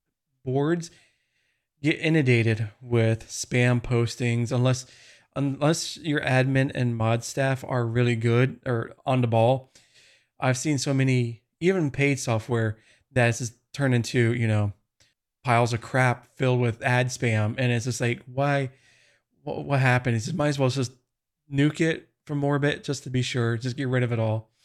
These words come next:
But a lot of active development is still going on for S M F, Simple Machine Forums.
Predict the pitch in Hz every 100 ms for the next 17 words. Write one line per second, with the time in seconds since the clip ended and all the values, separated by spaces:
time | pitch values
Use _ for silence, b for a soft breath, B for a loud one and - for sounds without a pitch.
0 | b b b b b _ _ 151 - _
1 | _ _ _ _ _ _ _ 156 151 233
2 | 262 151 151 - - 185 175 170 - _
3 | _ _ _ _ 139 131 147 185 123 131
4 | 127 160 175 165 160 135 135 131 - -
5 | 131 123 127 151 113 120 - - - 123
6 | 123 120 131 120 151 147 110 -